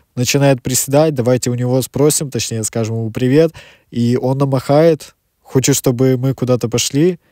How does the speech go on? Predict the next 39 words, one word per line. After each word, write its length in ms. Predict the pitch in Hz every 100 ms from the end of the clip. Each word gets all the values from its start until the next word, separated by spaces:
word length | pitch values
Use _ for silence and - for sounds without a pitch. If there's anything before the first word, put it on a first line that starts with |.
| _
Я, 160 | 120 139
ребят, 280 | 160 160 151
если 180 | 139
что, 180 | - 147
только-только 640 | 135 160 156 151 147 147
зашел, 380 | 131 139 - 139
то 100 | 120
есть 180 | 117 -
это 280 | 113 123 113 - - _
первая 320 | 156 151 143
запись, 440 | 127 156 160 139 131
я 100 | 131
еще 180 | -
не 100 | 139
успел 300 | 143 - 151
написать 420 | 139 127 123 131 120
даже 220 | 127 120
в 80 | -
чат 200 | 139 -
"помогите 520 | 127 127 131 165 143
мне" 180 | 131 123
и 20 |
тому 200 | 135 120
подобное, 400 | 123 147 160 143
меня 180 | 135 131
сразу 380 | - 135 135
же 80 | 135
куда-то 340 | 131 127 131 127
зовут. 440 | 127 123 160 170 _ - _ _ _
Это 160 | 117 131
че, 160 | 139
свидание 500 | - 127 139 170 175
какое-то? 460 | 147 123 120 117 110
Это 200 | 104 113
типа 300 | 127 117 113
восьмое 320 | 120 - 131
марта 380 | 135 143 - 135
скоро 340 | - 131 127
и 340 | 123 127 131